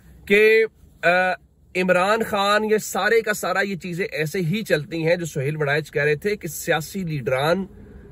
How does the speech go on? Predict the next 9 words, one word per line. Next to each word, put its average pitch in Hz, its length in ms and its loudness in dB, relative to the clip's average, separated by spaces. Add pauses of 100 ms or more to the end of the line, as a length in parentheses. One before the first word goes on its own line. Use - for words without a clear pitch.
(120)
सजाओं 156 540 2
से 190 200 -2
कमजोर 147 580 0
खत्म 165 300 -2
नहीं 139 300 0
होते, 104 360 -10 (600)
उनके 220 280 4
लिए 220 280 4
सियासी 208 680 -2